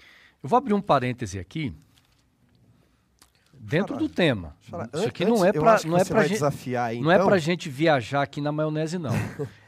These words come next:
Speaker 1: É dentro do que, é, é, a lição não toca nesse ponto, mas baseado no, na sua explicação de voltar para um lugar seguro e a segurança nós sabemos que é Deus.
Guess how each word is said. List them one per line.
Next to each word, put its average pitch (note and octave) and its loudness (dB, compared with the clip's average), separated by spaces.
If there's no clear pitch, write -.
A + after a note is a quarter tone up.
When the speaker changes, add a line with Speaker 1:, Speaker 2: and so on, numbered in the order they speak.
Speaker 1:
É B2 -4
dentro E3 0
do D#3+ -8
que, D3 -8
é, D3+ -2
é, - -2
a F3 4
lição G#3+ -2
não F3 -2
toca - -6
nesse A#2+ -8
ponto, D#3+ -4
mas B2+ -2
baseado A#2+ -2
no, A#2 -8
na A2 -8
sua - -8
explicação A#2+ -8
de G#2 -12
voltar C3+ -2
para D#3 -4
um D3+ -6
lugar B2+ -8
seguro A#2 -12
e C3+ -6
a A2 -12
segurança C3 -6
nós C#3 -10
sabemos A#2+ -10
que - -12
é A2 -8
Deus. A2 -10